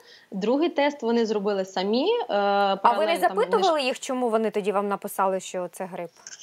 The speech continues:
Speaker 1: Ні, я не запитувала, тому що не було кого запитувати. Мені виписку принесла, е, санітарка, а, а лікар, е, прийшла і сказала,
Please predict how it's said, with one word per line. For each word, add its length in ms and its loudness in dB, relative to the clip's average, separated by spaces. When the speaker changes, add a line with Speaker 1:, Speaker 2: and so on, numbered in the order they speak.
Speaker 1:
Ні, 220 4
я 80 2
не 120 4
запитувала, 560 2
тому 220 -2
що 120 -4
не 100 2
було 180 2
кого 200 2
запитувати. 500 -4
Мені 220 0
виписку 360 -4
принесла, 1500 0
е, 40 -8
санітарка, 680 0
а, 320 2
а 100 2
лікар, 480 0
е, 120 0
прийшла 440 0
і 120 2
сказала, 720 0